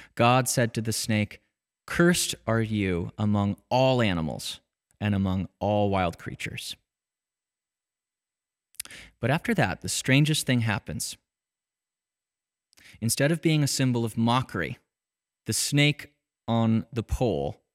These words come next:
is the symbol of life. God says, "Everyone who is bitten shall look at it and live." God sends them a snake, not as a symbol of judgment,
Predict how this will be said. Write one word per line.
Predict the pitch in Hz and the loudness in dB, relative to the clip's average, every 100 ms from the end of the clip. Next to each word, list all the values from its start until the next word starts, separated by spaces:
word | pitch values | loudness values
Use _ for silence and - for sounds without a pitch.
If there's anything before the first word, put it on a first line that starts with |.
| _ | _
is | 110 104 | -6 -6
the | 104 | -6
symbol | - 107 101 95 90 | -4 -2 -2 -4 -6
of | 101 | -6
life. | 95 90 90 - - - - _ _ - - _ _ _ _ _ _ _ | -6 -4 -4 -4 -10 -16 -20 _ _ -20 -20 _ _ _ _ _ _ _
God | 107 104 101 | 0 0 0
says, | - 98 95 - _ _ | -2 -2 -2 -8 _ _
"Everyone | 120 127 143 139 135 | 0 2 2 2 2
who | 135 | 0
is | 127 - | 0 -2
bitten | 113 98 104 104 - | -4 -2 -2 -2 -6
shall | - 107 92 | -8 -4 -4
look | 87 104 135 117 | -4 -4 -4 -2
at | 110 | -2
it | 101 - _ _ _ _ _ | -4 -6 _ _ _ _ _
and | 101 98 95 | -4 -2 -4
live." | 98 107 135 85 - - _ _ - _ _ _ _ _ _ _ _ _ _ _ - | -6 -2 -2 -2 -6 -16 _ _ -20 _ _ _ _ _ _ _ _ _ _ _ 0
God | 135 147 143 | 4 4 2
sends | - 131 120 | 0 0 0
them | 120 113 | 0 -2
a | |
snake, | 104 - - 135 120 - - - - | -2 -4 -2 0 0 -4 -12 -20 -8
not | 113 123 147 | 0 2 2
as | 135 | 0
a | 113 | -2
symbol | - 123 110 101 | -2 -2 0 -2
of | 101 - | -4 -4
judgment, | 127 139 - 82 67 - | 0 0 0 -6 -8 -10